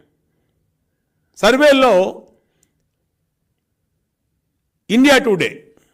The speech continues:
సీ ఓటర్, గతంలో వీళ్ళు ఇదే ఇండియా టుడే, సీ ఓటర్లు, అలాగే వాళ్ళ టీంలు రెండు వేల పంతొమ్మిదిలో వైసీపీ అధికారంలోకి వస్తుందని చెప్పారు వీళ్ళు. ఆ రోజు మేము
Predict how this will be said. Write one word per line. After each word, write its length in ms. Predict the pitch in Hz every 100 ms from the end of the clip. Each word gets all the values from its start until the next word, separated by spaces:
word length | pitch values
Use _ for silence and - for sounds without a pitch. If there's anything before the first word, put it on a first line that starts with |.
| _ _ _ _ _
సీ 220 | - 269 294 247
ఓటర్, 320 | 175 - 101 - _ _ _ _ _ _ _ 156
గతంలో 400 | 190 285 294 285 262
వీళ్ళు 280 | 262 254 208 240 - - - 175
ఇదే 180 | 226 277 262
ఇండియా 220 | 240 254 262
టుడే, 200 | 254 247 254 247
సీ 120 | 233 233 233
ఓటర్లు, 340 | 226 208 226 233 - -
అలాగే 280 | 190 214 220 208
వాళ్ళ 160 | 190 185 185
టీంలు 400 | 226 240 220 196 170 247 - - _ _ _ _ _ _ _ -
రెండు 220 | 220 262
వేల 160 | 269 254 240
పంతొమ్మిదిలో 460 | 220 214 233 233 208
వైసీపీ 440 | 226 226 269 277 247 208 220 - - - 190
అధికారంలోకి 500 | 220 247 226 233 214
వస్తుందని 280 | - 214 240
చెప్పారు 280 | 240 302 226
వీళ్ళు. 200 | 131 98 - _ _ _ _ _ _ _ _ _ _ _ _ _ _ _ _
ఆ 100 | 147 208
రోజు 160 | 262 254 226
మేము 200 | 262